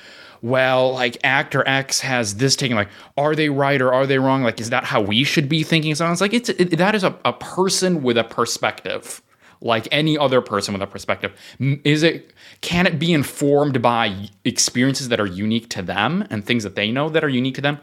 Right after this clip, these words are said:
Sure it can. But also, it is still their own point of view, and you can have your own point of view. And if, you know, if Mark Hamill says something about Luke and you're like, "I thi-, I think Mark Hamill's wrong about that," like,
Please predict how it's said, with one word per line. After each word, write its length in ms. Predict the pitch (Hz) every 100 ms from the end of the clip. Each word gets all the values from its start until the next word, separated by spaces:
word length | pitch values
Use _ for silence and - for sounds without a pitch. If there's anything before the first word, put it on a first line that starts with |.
| _ -
Sure 340 | - - 381
it 120 | -
can. 240 | - 95 95 - -
But 100 | 208
also, 280 | 208 214 214
it 100 | 175
is 160 | 190 185
still 400 | - 185 185 143 113
their 360 | 107 143 156
own 240 | 147 139 135
point 280 | - 117 110
of 100 | 98
view, 400 | 95 95 110 - - -
and 160 | 95
you 120 | 98 127
can 120 | 151
have 180 | 151 143
your 240 | 151 160
own 140 | 156
point 220 | 147 139 139
of 80 |
view. 340 | 135 131 131 131 - -
And 180 | 117 107
if, 240 | 107 -
you 80 | 117
know, 160 | 95 - _ _ _ _ _ _ -
if 300 | 98 - - -
Mark 380 | 98 104 - -
Hamill 420 | 131 151 170 160
says 340 | - 143 139
something 320 | - 147 165
about 240 | 147 131 131
Luke 280 | 131 143 131
and 100 | 117
you're 100 | 120
like, 200 | 113 -
"I 120 | 131
thi-, 160 | 139 151
I 80 | 113
think 240 | 131 139
Mark 280 | 139 143 -
Hamill's 360 | 143 151 147 131
wrong 300 | 135 147 135
about 220 | 120 120
that," 160 | 127
like, 140 | 117